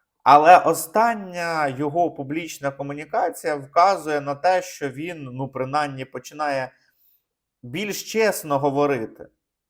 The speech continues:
Так, мало хто з політиків говорить насправді те, що думає, та майже ніхто не говорить на сто відсотків те, що думає.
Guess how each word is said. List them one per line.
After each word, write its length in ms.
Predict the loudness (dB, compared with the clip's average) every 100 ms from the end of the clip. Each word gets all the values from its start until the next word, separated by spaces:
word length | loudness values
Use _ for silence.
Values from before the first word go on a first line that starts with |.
| _ _ _
Так, 340 | 4 4 4 -2
мало 380 | 2 4 2
хто 200 | -2 -8
з 60 | -10
політиків 600 | -8 -8 -8 -10 -10 -8
говорить 420 | -6 -2 -2 -2
насправді 560 | -6 -6 2 4 2 -2
те, 160 | -6
що 200 | -6 -8
думає, 320 | -14 -10 -8 -6
та 100 | -2
майже 340 | 0 -2 -4
ніхто 380 | -12 -12 -6 -6
не 100 | -8
говорить 500 | -12 -6 -4 -4 -10
на 80 | -20
сто 160 | -12
відсотків 520 | -12 -8 -10 -10 -20
те, 100 | -16
що 200 | -16 -18
думає. 380 | -20 -20 -20 -20